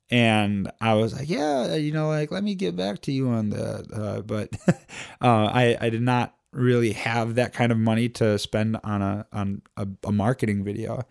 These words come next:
I went, and I went to school for business, and I thought to myself, "Well, I could spend forty-five hundred dollars and have one marketing video, or I could invest forty-five hundred dollars and have as many marketing videos as I want.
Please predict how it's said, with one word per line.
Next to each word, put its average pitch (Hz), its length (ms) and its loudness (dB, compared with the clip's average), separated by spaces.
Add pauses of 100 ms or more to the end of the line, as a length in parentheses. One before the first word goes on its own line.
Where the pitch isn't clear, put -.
(920)
I 135 80 6
went, 139 160 2
and 127 240 4
I 143 80 4
went 175 100 4
to 156 80 4
school 180 240 4
for 147 160 4
business, 117 540 2
and 120 60 -4
I 120 40 -2
thought 151 280 0
to - 100 -4
myself, 113 600 2 (800)
"Well, 151 400 4
I 156 120 0
could 147 420 2 (480)
spend 143 420 0
forty-five 151 580 2
hundred 143 240 0
dollars 120 500 2
and 117 120 -4
have 113 300 0
one 127 260 0
marketing 127 540 0
video, 107 360 0
or 139 580 4 (500)
I 139 220 2
could 131 280 0
invest 127 640 0
forty-five 123 540 0
hundred 113 240 0
dollars 104 640 0
and 104 120 -6
have 101 360 -6
as 104 100 -4
many 117 180 2
marketing 120 520 2
videos 117 400 4
as 107 120 -4
I 104 100 2
want. 123 360 0